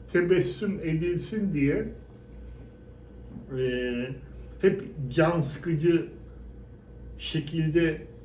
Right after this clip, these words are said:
olacak değil ya, böyle biraz da tebessüm edecek şekilde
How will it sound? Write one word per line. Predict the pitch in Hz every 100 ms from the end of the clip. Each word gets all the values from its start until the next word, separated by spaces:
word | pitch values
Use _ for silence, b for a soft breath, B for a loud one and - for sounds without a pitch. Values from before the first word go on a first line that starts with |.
| - - - - - - -
olacak | 147 151 143 156 -
değil | 190 269
ya, | 233 151 143
böyle | 170 175 165 - - - B B B B -
biraz | 190 175 151
da | 196 190
tebessüm | - 175 170 - - 190
edecek | 170 160 160 180 -
şekilde | 165 143 143 135 180 185